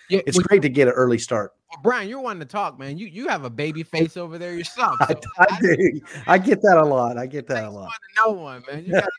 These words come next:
Speaker 1: <laughs> young fountain of youth over there yourself.
Speaker 2: Well, let, let's dive into some more stuff here that I have highlighted in your application. One of the things that I pulled out of here, of course, you know, there's a lot. We, we could talk for hours, but we got twenty to twenty-five minutes here on our podcast.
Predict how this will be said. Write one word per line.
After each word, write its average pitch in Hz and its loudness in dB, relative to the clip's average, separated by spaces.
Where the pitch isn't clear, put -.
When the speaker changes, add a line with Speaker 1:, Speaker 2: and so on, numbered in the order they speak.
Speaker 1:
<laughs> 175 -12
young 170 -8
fountain 170 -2
of 156 -18
youth 170 -18
over 160 -14
there 151 -12
yourself. 131 -14
Speaker 2:
Well, 127 4
let, 214 0
let's 294 2
dive 254 2
into 208 4
some 156 -4
more 151 -4
stuff - -6
here 139 -4
that 123 -2
I 147 -2
have 123 -4
highlighted 127 -4
in 110 -8
your 113 -6
application. 107 -12
One 160 4
of 165 6
the 147 -2
things 147 0
that 135 -2
I 123 -4
pulled 139 -2
out 120 0
of 104 -8
here, 110 -8
of 117 -10
course, - -10
you 127 -12
know, 104 -12
there's 107 -12
a 101 -14
lot. 120 -8
We, 147 -6
we 170 -4
could 190 -10
talk 127 -8
for - -18
hours, 139 0
but 131 -10
we 117 -8
got 135 -8
twenty 151 -4
to 135 -4
twenty-five 127 -6
minutes 127 -6
here 127 -6
on 117 -8
our 107 -10
podcast. 117 -10